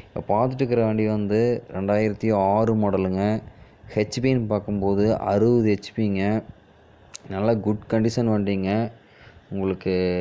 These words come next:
ஆயில் பிரேக், பவர் ஸ்டீரிங் வந்துருங்க. ஒரே ஓனர் தான். வண்டி வந்து ரொம்ப பக்கா மெயின்டெனன்ஸில் வச்சுருக்காங்க. வண்டியோட எல்லா வியூவும் தெரியுற மாதிரி காமிச்சிடுறேன்.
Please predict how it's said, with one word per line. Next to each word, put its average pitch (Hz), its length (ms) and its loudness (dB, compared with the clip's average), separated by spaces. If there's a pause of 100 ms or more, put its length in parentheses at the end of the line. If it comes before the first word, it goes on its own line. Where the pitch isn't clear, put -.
(1600)
ஆயில் 113 400 2
பிரேக், 117 300 0
பவர் 101 320 2
ஸ்டீரிங் 104 260 0
வந்துருங்க. 98 580 0
ஒரே 104 280 2
ஓனர் 104 380 0
தான். 104 280 0 (640)
வண்டி 107 280 2
வந்து 113 260 4
ரொம்ப 107 540 2
பக்கா - 240 -4
மெயின்டெனன்ஸில் 107 640 0
வச்சுருக்காங்க. 95 760 -2
வண்டியோட 104 540 0
எல்லா 101 280 0
வியூவும் 101 320 -2
தெரியுற 95 280 -2
மாதிரி 95 240 -4
காமிச்சிடுறேன். 92 460 -4